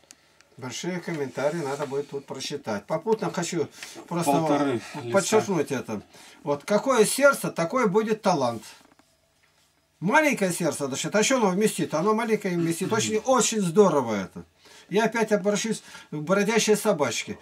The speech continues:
Speaker 1: Ни одной копейки она не стоила. Его стали обвинять, будто он гоняет куриц в деревне.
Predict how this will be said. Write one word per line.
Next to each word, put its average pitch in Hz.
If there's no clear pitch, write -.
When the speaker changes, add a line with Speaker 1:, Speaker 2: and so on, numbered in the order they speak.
Speaker 1:
Ни 185
одной 240
копейки 208
она 220
не 220
стоила. 110
Его 233
стали 240
обвинять, 226
будто 220
он 208
гоняет 202
куриц 254
в -
деревне. 190